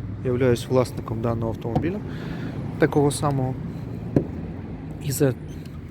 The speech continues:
період експлуатації автомобіль приносить лише задоволення. Це надзвичайно комфортний автомобіль. Він має дуже і дуже м'яку підвіску. Е, якщо порівнювати, наприклад, з Коною,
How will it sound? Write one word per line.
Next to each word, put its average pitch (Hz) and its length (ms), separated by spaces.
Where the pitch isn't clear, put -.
період 127 340
експлуатації 131 600
автомобіль 127 400
приносить 120 580
лише 120 260
задоволення. 131 600
Це - 140
надзвичайно 135 580
комфортний 120 480
автомобіль. 120 500
Він 135 180
має 135 260
дуже 123 440
і 135 80
дуже 123 400
м'яку 123 360
підвіску. 110 560
Е, 120 240
якщо 123 340
порівнювати, 123 680
наприклад, 113 600
з 117 460
Коною, 135 520